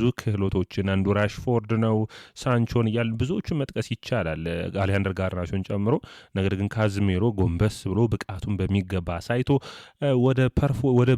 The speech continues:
ምርጥ ብቃቱ የተመለሰ ይመስላል። በዩናይትድ ቤትም እንግዲህ የ-፣ ይህንን ተጫዋች የሚያግዘው በአማካይ መስመሩ ተጫዋች ላይ ዩናይትዶች ፍለጋ ላይ እንዳሉ ይታወቃል። አዲስ ኮንትራትም የአንድ ዓመት የማራዘም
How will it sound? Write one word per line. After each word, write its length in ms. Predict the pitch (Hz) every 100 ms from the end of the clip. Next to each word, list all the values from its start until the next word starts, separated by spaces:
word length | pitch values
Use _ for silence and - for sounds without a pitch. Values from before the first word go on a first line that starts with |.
| 117
ምርጥ 240 | 143 165 135
ብቃቱ 280 | 120 113 110
የተመለሰ 480 | 107 117 120 127 135
ይመስላል። 440 | 135 131 147 139 - - _ -
በዩናይትድ 480 | 123 123 120 120 117
ቤትም 300 | 120 131 123 -
እንግዲህ 320 | 107 104 107 113
የ-፣ 240 | 107 104 98
ይህንን 320 | 110 104 113 110
ተጫዋች 300 | 110 107 113
የሚያግዘው 600 | 104 107 104 101 107 104
በአማካይ 400 | 101 104 107 107
መስመሩ 340 | 104 110 104 101
ተጫዋች 420 | 107 - 117 110
ላይ 160 | 120 117 - - -
ዩናይትዶች 440 | 107 107 107 113 -
ፍለጋ 300 | 110 113 117
ላይ 140 | 117
እንዳሉ 240 | 120 127 127
ይታወቃል። 800 | 131 - 139 139 139 143 139 139 143 147 -
አዲስ 300 | 101 95 101 -
ኮንትራትም 220 | 107 101 104 - 117
የአንድ 300 | 110 101 98
ዓመት 220 | 98 101
የማራዘም 600 | 107 101 101 101 101 113